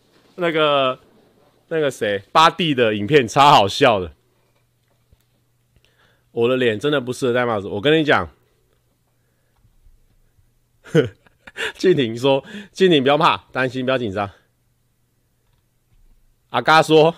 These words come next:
：“到底是哪一组的主理人 <laughs> 想要消费原住民？”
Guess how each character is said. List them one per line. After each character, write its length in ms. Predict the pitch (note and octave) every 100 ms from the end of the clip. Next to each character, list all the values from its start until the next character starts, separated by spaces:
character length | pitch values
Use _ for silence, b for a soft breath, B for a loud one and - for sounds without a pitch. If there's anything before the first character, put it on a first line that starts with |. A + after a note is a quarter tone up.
| _ -
：“到 160 | E3
底 100 | D3+
是 160 | C#3+ F#3+
哪 200 | E3+ C3
一 40 |
组 200 | D#3 C#3+
的 100 | A#2+
主 220 | A#2+ B2+ C#3
理 140 | D3
人 260 | G2+ F2+ G2+ -
<laughs> 180 | - _
想 240 | - - B2
要 120 | E3+
消 240 | F3 E3 D#3
费 220 | E3+ E3+
原 200 | B2 C3
住 180 | B2 D3+
民？” 180 | G#2